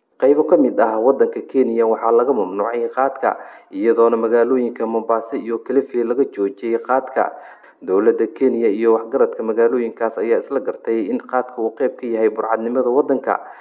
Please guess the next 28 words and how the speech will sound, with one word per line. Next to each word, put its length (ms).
Dadka 320
cunana 320
uu 160
ka 160
dhigayo 640
kuwo 240
aanan 320
shaqaysanin 720
oo 160
mustaqbalkoodu 760
xun 100
yahay. 320
Taa 240
beddelkeeda, 640
dowladda 460
Kenya 400
ayaa 340
dadaal 320
ku 120
bixisay 420
bishii 340
la 120
soo 260
dhaafay 560
in 80
la 80
laba 240
jibaaro 560